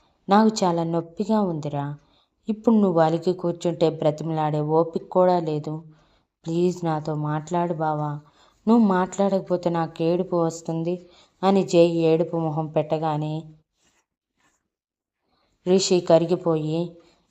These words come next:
"నాకు ఎంత బాధ వేసిందో తెలుసా జై? అసలు ఇదంతా ఏంటి?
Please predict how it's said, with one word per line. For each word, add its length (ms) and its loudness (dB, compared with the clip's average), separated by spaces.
"నాకు 320 4
ఎంత 400 0
బాధ 320 0
వేసిందో 580 -2
తెలుసా 480 0
జై? 340 -4
అసలు 240 2
ఇదంతా 560 2
ఏంటి? 640 -2